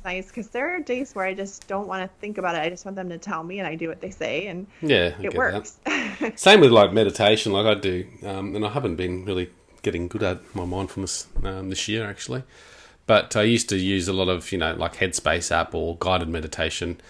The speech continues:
Speaker 2: Um, but I'd also sometimes just like just to sit there and do it myself. Um, and I assume you're, you're quite into mindfulness and meditation, are you?
Speaker 1: Yes.
Speaker 2: What's
Speaker 1: Yeah,
Speaker 2: your
Speaker 1: but
Speaker 2: routine
Speaker 1: I,
Speaker 2: look like with that?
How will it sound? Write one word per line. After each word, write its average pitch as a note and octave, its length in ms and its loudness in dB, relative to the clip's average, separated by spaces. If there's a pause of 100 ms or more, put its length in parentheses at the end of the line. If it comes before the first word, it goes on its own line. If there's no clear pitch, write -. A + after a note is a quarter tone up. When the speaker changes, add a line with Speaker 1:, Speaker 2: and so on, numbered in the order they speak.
(460)
Speaker 2:
Um, F2+ 280 0
but F#2 140 2
I'd G2 80 4
also F#2+ 420 2
sometimes F2+ 440 -2
just F2 180 -4
like F2 220 -4
just - 180 -8
to - 80 -6
sit - 240 -6
there E2+ 220 -4
and E2+ 160 -8
do - 120 -6
it - 60 -8
myself. - 480 -8 (800)
Um, E2+ 540 -10 (260)
and F#2+ 100 -4
I G2 40 0
assume A2+ 260 2
you're, F#2+ 340 0
you're F#2+ 220 -6
quite E2+ 300 -8
into E2 160 -12
mindfulness E2+ 520 -8
and E2+ 120 -10
meditation, E2 520 -10
are F#2 120 -8
you? D#3 100 -8 (960)
Speaker 1:
Yes. - 180 -8 (840)
Speaker 2:
What's B2 160 0
Speaker 1:
Yeah, E4 120 0
Speaker 2:
your - 0 - (100)
Speaker 1:
but - 40 -4
Speaker 2:
routine G#2+ 180 2
Speaker 1:
I, A#2 60 2
Speaker 2:
look - 160 -8
like E2+ 140 -6
with F2+ 100 -6
that? G2 160 -8